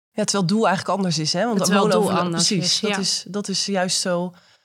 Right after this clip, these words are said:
Speaker 1: mooi. Je hebt een ander doel, eigenlijk het woonoverlast, eh, eh, stoppen.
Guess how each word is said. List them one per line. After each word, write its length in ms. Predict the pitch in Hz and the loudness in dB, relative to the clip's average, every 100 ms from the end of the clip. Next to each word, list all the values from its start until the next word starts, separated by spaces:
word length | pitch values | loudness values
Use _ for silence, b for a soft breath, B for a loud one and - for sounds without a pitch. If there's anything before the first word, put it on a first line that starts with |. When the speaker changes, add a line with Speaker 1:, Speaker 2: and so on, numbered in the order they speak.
| b _ | b _
Speaker 1:
mooi. 340 | 202 196 160 | 2 4 2
Je 60 | 170 | 0
hebt 160 | 170 | -2
een 160 | 196 180 | -2 -2
ander 320 | 175 208 175 | 0 0 0
doel, 200 | 196 233 | 0 2
eigenlijk 280 | 214 190 180 | 2 0 -4
het 160 | 170 175 | -6 0
woonoverlast, 800 | 202 226 214 214 220 214 - | 2 2 0 0 0 0 0
eh, 720 | 226 208 208 202 - - 202 196 | 0 2 2 2 -2 -2 -2 0
eh, 40 | |
stoppen. 560 | 202 - 214 214 208 | 0 -2 -2 0 0